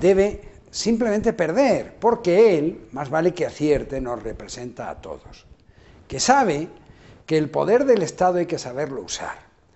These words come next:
Y en ese sentido vamos a ver cómo es ahora la negociación, porque si no, hubiéramos vuelto a lo de siempre, que es con diez migajas repartidas bien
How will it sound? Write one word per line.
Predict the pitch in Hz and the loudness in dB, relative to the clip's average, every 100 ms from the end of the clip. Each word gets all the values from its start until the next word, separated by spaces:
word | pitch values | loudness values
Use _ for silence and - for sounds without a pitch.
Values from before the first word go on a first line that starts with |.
| _ - - _ | _ -20 -20 _
Y | 123 | -6
en | 165 | -2
ese | 226 269 | 0 2
sentido | 240 208 233 214 180 | 0 0 0 2 2
vamos | 143 185 170 | 0 -2 0
a | 180 | 2
ver | 180 165 | 2 0
cómo | - 180 175 | -4 -2 -2
es | 165 | -2
ahora | 170 165 165 | 0 2 0
la | 156 | -2
negociación, | 151 143 143 143 196 208 - - _ _ - - | -4 -6 -6 -6 -4 -4 -4 -12 _ _ -16 -2
porque | - - | -2 0
si | 294 233 196 | 0 0 2
no, | 180 151 139 - | 2 2 -2 -6
hubiéramos | 139 170 190 170 135 | 0 2 2 0 0
vuelto | 160 147 160 | -2 0 0
a | |
lo | 131 | 0
de | 104 | -4
siempre, | - 92 78 - - - - _ - - | -10 -12 -16 -20 -20 -20 -20 _ -20 -12
que | - | -4
es | 175 | -4
con | - 156 160 | -2 -4 -2
diez | 165 269 | 0 2
migajas | 269 226 202 202 156 131 | 2 2 2 2 -2 -4
repartidas | 135 123 120 170 175 147 113 | -4 -8 -4 0 2 0 -2
bien | 127 98 | -8 -10